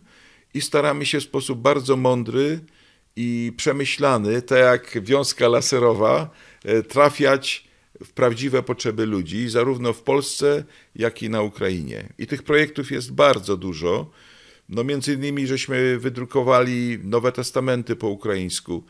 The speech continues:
Bardzo fajne takie kieszonkowe wydanie. E, wydajemy rozmyślania codzienne po ukraińsku, y,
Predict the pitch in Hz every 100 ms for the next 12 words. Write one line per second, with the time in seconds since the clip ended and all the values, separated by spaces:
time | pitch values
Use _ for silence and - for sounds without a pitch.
0 | _ _ - 107 113 117 - 123 113 104
1 | 98 104 92 101 - 101 104 95 95 98
2 | 98 87 78 - _ - _ - 98 110
3 | 120 127 123 117 117 113 120 - 135 127
4 | 120 117 107 107 101 95 92 98 95 85
5 | 90 104 101 101 92 - 95 90 85 -
6 | 71 85 87 87